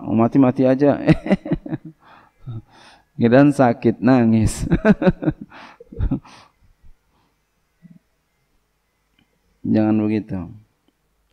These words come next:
Walaqad kuntum tamannawnal mauta min qabli an talqauhu. Sungguh benar-benar kamu mengharapkan kematian.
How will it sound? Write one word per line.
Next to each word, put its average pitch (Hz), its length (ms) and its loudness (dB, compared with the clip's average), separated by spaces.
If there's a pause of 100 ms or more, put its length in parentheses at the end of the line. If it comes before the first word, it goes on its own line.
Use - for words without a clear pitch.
(3250)
Walaqad 151 680 6
kuntum 175 500 4
tamannawnal 170 800 8
mauta 160 480 6
min 156 240 8
qabli 160 380 6
an 156 260 4
talqauhu. 160 800 2 (640)
Sungguh 156 380 6
benar-benar 160 680 4
kamu 160 320 4
mengharapkan 156 720 2
kematian. 151 880 0